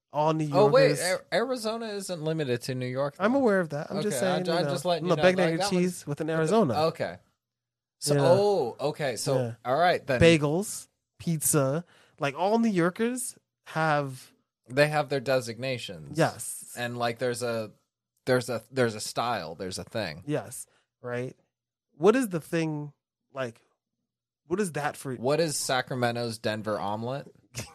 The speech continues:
Speaker 1: <laughs> Yes, or the Cleveland, uh,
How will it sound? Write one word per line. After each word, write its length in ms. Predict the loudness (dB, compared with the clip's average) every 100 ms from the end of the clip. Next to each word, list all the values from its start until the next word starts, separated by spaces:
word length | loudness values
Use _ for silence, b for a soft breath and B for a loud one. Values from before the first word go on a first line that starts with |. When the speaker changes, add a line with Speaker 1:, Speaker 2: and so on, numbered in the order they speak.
| -2
Speaker 1:
<laughs> 500 | -2 0 -6 -8 -12 _ -20 _ _
Yes, 460 | -4 -2 -6 -10 -12 _ 0
or 220 | 0 0 -6
the 100 | -10
Cleveland, 680 | -4 -4 -2 -2 -2 -4 -4
uh, 300 | -4 -4